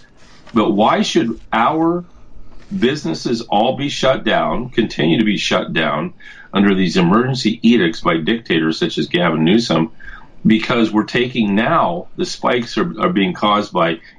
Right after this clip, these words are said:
illegal foreign nationals coming across our border that are sick with the disease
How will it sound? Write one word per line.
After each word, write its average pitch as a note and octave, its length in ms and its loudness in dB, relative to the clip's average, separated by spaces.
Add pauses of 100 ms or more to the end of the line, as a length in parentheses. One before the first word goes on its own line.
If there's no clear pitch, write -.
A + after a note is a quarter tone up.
(100)
illegal B2 460 2
foreign G#2+ 320 2
nationals G2+ 580 -2
coming G#2 260 -2
across F2+ 420 -2
our E2 100 2
border F2+ 480 2
that F#2+ 200 0
are - 160 -4
sick - 460 -4
with - 140 0
the G#2 100 2
disease F2+ 640 2